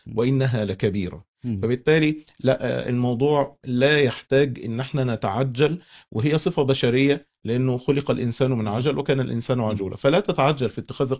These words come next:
Speaker 2: القرار.
Speaker 1: عفوًا، الصبر على المشكلات حل من الحلول.
Speaker 2: طبعًا.
Speaker 1: آه.
Speaker 2: لأنه في مشكلة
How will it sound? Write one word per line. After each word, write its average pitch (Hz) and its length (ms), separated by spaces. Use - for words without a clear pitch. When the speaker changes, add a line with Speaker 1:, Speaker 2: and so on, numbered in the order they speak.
Speaker 2:
القرار. 113 100
Speaker 1:
عفوًا، 156 200
الصبر 135 500
على 107 520
المشكلات 104 680
حل 160 280
من 107 80
الحلول. 98 300
Speaker 2:
طبعًا. 104 320
Speaker 1:
آه. 104 80
Speaker 2:
لأنه 135 240
في 170 200
مشكلة 151 680